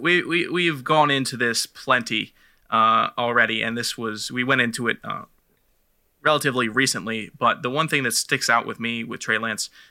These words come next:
is the, um, is, is the touch that he can put on the ball at such a, uh, raw, I, I guess, age or, or, or stage in his quarterback career. Obviously,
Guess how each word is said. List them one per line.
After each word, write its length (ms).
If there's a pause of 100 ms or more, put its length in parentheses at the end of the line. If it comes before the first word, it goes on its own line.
(140)
is 260
the, 340
um, 260 (140)
is, 180
is 220
the 100
touch 400
that 140
he 60
can 120
put 180
on 120
the 60
ball 460 (300)
at 180
such 540
a, 460
uh, 320
raw, 800 (680)
I, 160
I 120
guess, 200 (220)
age 580
or, 240
or, 460 (120)
or 140
stage 640
in 160
his 360 (280)
quarterback 460
career. 520
Obviously, 460